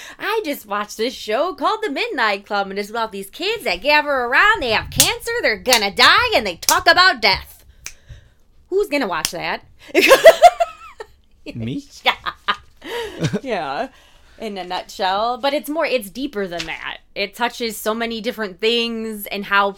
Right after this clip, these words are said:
Speaker 1: people treat, I love this too, how they put the n-, nail on the frickin' <laughs> coffin. No pun intended. How people treat people that have cancer. They treat them, like, with a nice,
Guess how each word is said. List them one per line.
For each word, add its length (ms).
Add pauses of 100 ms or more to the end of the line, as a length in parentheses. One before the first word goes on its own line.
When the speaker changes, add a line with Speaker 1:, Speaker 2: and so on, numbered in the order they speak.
Speaker 1:
people 500
treat, 960 (440)
I 160
love 360
this 340
too, 380 (400)
how 420
they 180
put 320
the 80
n-, 520
nail 680
on 160
the 60
frickin' 440
<laughs> 0
coffin. 500 (640)
No 160
pun 200
intended. 540 (240)
How 280
people 440
treat 400
people 640 (1000)
that 220
have 180
cancer. 540 (420)
They 160
treat 400
them, 360
like, 240
with 200
a 140
nice, 420